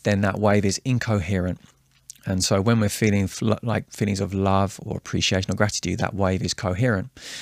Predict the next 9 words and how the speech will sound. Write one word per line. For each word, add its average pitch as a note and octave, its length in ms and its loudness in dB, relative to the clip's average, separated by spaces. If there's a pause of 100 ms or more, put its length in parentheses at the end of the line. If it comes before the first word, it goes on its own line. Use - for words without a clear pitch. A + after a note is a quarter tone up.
(280)
And A2 120 0
so B2+ 140 4
you C3+ 220 4
think G3+ 340 0 (300)
that A#2 120 -2
just A2+ 300 0 (220)
around G2+ 220 0
seventeen G#2+ 460 0
percent G2 400 2